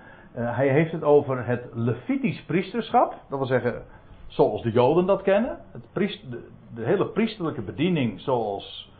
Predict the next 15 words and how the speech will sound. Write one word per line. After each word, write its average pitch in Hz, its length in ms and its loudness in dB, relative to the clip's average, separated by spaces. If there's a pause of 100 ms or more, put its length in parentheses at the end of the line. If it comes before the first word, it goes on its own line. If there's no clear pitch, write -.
(140)
dat 101 200 -6
in 104 160 -12
de 92 200 -14
tempel 165 320 0
functioneerde. 120 720 -8
Het - 200 -8
Levitisch 180 540 -4
priesterschap. 185 600 -2 (240)
Wel, 160 200 2
dat 170 160 -2
heeft 175 280 2 (200)
het - 200 -6
volmaakte 202 640 4
niet 196 260 0
gebracht. 170 400 -2